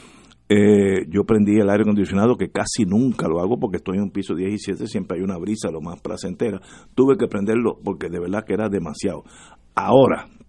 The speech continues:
cuando yo hablo con mi nieto los domingos, en New Hampshire ya está bajando a los cuarenta y cinco de noche y el, el, el otro nieto que vive en Maryland estaba bajando a cincuenta. Así que ya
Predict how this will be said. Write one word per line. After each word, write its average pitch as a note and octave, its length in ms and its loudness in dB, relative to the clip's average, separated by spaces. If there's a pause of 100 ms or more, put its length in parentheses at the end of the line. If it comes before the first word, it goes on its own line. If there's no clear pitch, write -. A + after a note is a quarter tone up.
(760)
cuando G2 260 -2
yo G#2+ 120 2
hablo B2 160 2
con C#3 160 4
mi C#3+ 100 4
nieto D3+ 300 2
los C3+ 140 4
domingos, C#3+ 540 2 (840)
en A2 180 6
New A#2 220 6
Hampshire D#3 440 4
ya A2 80 2
está A#2+ 200 0
bajando B2+ 400 4
a A2+ 60 4
los A2 160 0
cuarenta G#2+ 420 2
y G#2+ 60 2
cinco C#3 520 2
de A2+ 140 6
noche C3 420 2 (500)
y A#2 180 6
el, A2 180 4 (120)
el, F#2+ 340 0 (100)
el F#2+ 140 0
otro A2+ 220 0
nieto C#3 440 -2 (240)
que G2+ 100 -8
vive A#2 500 -6
en A2+ 160 -2
Maryland C3+ 460 -2
estaba A#2 280 -6
bajando B2 360 -2
a A#2 40 -2
cincuenta. G#2+ 800 -6 (500)
Así - 240 -4
que B2+ 180 -2
ya C3+ 240 -2